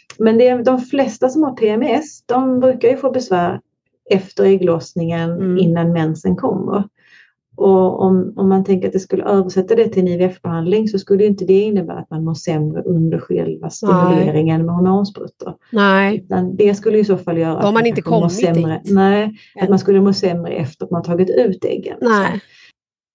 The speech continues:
Speaker 1: Men, eh, jag, jag vet faktiskt inte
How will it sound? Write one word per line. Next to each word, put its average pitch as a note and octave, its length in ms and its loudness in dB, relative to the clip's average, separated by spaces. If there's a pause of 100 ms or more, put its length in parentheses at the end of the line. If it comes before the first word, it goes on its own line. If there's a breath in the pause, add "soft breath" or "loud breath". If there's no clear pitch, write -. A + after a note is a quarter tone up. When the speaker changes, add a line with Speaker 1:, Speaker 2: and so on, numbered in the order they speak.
(400)
Speaker 1:
Men, G#3 300 2
eh, G#3 420 2 (220)
jag, D4 220 0 (240)
jag A#3 220 0
vet - 380 0
faktiskt - 360 -8
inte - 520 -4